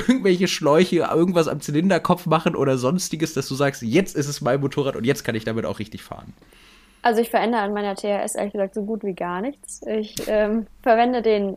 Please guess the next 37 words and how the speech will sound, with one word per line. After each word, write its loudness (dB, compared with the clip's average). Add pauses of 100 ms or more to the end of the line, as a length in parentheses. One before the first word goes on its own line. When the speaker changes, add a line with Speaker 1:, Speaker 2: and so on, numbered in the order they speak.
(100)
Speaker 2:
X-Lite 0
anstatt -4
den -4
X -6
elf, 0
der -2
original -2
als -4
Reifen -4
drauf -4
ist, -4
einfach -4
weil 0
ich -6
relativ -4
leicht -2
bin. 0 (480)
Und 2
wie 2
du 4
auch 4
Speaker 1:
Mhm. 0
Speaker 2:
schon 0
gesagt 0
hast, -10
am -4
Fahrwerk -2
eben. -4
Also -6
ich -8
fahre -4
hinten -4
eine -2
weichere -2
Feder, 0
original -4
ist -14